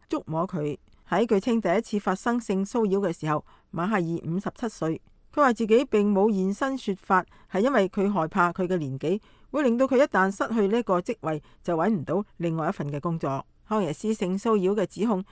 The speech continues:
係近日引起美國華盛頓政治圈軒然大波嘅性不當舉動控訴嘅其中一筆。民主黨參議員弗蘭肯星期一喺國會山向每一位指望佢捍衛婦女權益嘅人道歉。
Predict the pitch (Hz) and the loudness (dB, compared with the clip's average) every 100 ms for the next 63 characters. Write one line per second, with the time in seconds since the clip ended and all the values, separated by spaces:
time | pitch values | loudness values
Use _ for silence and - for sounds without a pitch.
0 | - - 240 233 226 - 180 202 240 214 | -10 -2 0 2 2 2 0 0 2 0
1 | 247 202 214 170 156 165 185 190 190 208 | 2 2 2 2 2 0 0 0 -2 0
2 | 214 214 190 185 202 269 285 - _ _ | 0 0 0 -2 0 -2 -4 -20 _ _
3 | - 349 202 190 196 240 285 233 202 - | 2 4 4 4 2 4 4 4 0 -6
4 | - 208 208 240 185 175 180 160 208 165 | -2 0 2 2 4 2 2 -2 0 0
5 | 160 165 208 220 208 190 190 185 160 170 | -2 0 0 4 2 4 2 2 -4 -2
6 | 208 208 202 - _ _ _ 170 175 269 | 0 2 2 0 _ _ _ -4 -2 0
7 | 220 233 269 294 247 185 151 - - 254 | 2 2 0 -2 2 2 0 -6 0 4
8 | 175 185 208 311 349 349 190 - - - | 4 4 0 -2 -4 -2 0 0 -4 -20
9 | - 208 247 185 165 208 262 247 233 196 | -4 -2 2 2 2 -2 0 0 0 -2
10 | 190 _ - 180 240 175 185 214 - 160 | -2 _ -4 0 2 2 0 -2 -8 -4
11 | 226 180 160 - 160 175 - _ 170 185 | 0 2 0 -2 -4 -4 -6 _ -2 0
12 | 175 165 - 185 175 175 - 123 160 226 | 0 -2 -2 0 0 -2 -8 -6 -4 -2
13 | 185 170 135 135 160 156 170 | -2 -2 -2 -6 -6 -4 -4